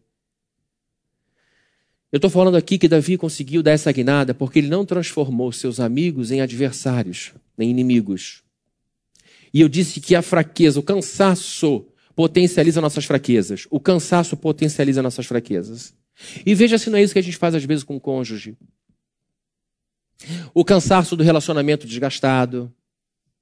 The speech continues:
Porque casamento é um relacionamento de longevidade, de longa data. O cansaço, às vezes,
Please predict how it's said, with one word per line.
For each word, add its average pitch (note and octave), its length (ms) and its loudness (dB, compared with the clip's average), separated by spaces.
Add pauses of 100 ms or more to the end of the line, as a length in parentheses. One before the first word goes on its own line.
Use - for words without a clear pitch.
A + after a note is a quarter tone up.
(1040)
Porque D3 240 2
casamento C#3+ 460 2
é C#3+ 40 2
um C3+ 40 0
relacionamento B2 840 -2
de G#2+ 200 -4
longevidade, C3 1000 0
de A2+ 100 -8
longa A#2+ 300 -2
data. A#2 420 -2
O E3+ 140 0
cansaço, F3+ 720 0
às D3 120 -2
vezes, D3+ 540 4